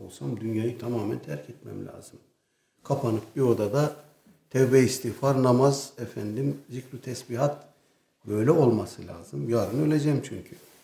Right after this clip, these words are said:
Yahut hiç ölmeyeceksem o zaman dünyalık teminine daha fazla zaman ayırmam lazım. Bu ikisini beraber nasıl götüreceğiz? Allahu alem, e, niyeti tahsihten başlayarak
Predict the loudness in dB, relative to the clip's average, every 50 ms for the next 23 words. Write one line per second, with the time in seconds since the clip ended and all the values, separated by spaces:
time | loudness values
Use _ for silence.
0 | _ _ _ _ _ _ _ _ _ _ _ _ _ _ _ _ _ _ -4 0
1 | 0 0 0 0 -2 0 4 6 8 8 10 10 10 8 8 6 2 2 2 4
2 | 6 6 6 4 -2 -8 -16 -20 _ _ _ _ _ _ _ _ _ -16 -12 -8
3 | -4 -2 0 2 2 2 2 2 2 4 6 8 8 10 10 8 6 4 -2 -10
4 | -16 -20 -20 _ _ _ _ _ _ _ _ _ _ -8 -6 -4 -2 -2 -2 0
5 | 0 0 0 0 0 2 2 2 2 2 0 -2 -2 0 0 -2 -2 -2 -2 -2
6 | 0 -2 -2 -2 -4 -6 -6 -8 -8 -8 -8 -10 -10 -10 -10 -12 -12 -14 -16 -16
7 | -18 -20 _ _ _ _ -10 -10 -10 -10 -10 -12 -8 -4 -2 -2 0 0 0 0
8 | 0 0 -2 -4 -2 -2 -2 -2 -2 -4 -12 -14 -16 -18 -18 -18 -18 -18 -14 -10
9 | -10 -10 -10 -10 -18 _ _ _ _ _ _ _ _ _ _ _ _ _ _ _
10 | _ _ _ _ -4 -2 2 2 2 2 2 0 0 0 2 2 2 2 0 -4
11 | -16 -20 -20 -20 _ _ _ _ _ _ _ _ _ _ -14 -12 -10 -8 -8 -6
12 | -8 -6 -8 -8 -10 -14 -20 _ -8 0 4 6 6 6 6 2 -6 -6 -6 -6
13 | -6 -6 -6 -8 -8 -10 -6 -4 -2 -2 0 -2 -4 -4 -6 -6 -4 0 0 2
14 | 0 0 -4 -8 -14 -20 -20